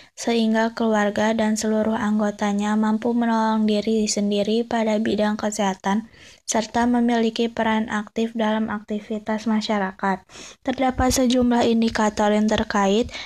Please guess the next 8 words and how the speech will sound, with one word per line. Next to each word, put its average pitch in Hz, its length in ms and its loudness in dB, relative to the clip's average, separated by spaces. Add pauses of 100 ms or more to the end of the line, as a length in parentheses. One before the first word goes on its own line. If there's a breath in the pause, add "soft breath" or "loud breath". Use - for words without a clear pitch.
(160 loud breath)
dengan 240 240 2
kebiasaan 233 720 2
menjaga 226 480 2
kesehatan 214 480 0
individu 214 720 0
serta 226 400 0
kebersihan 220 640 0
lingkungan. 196 640 0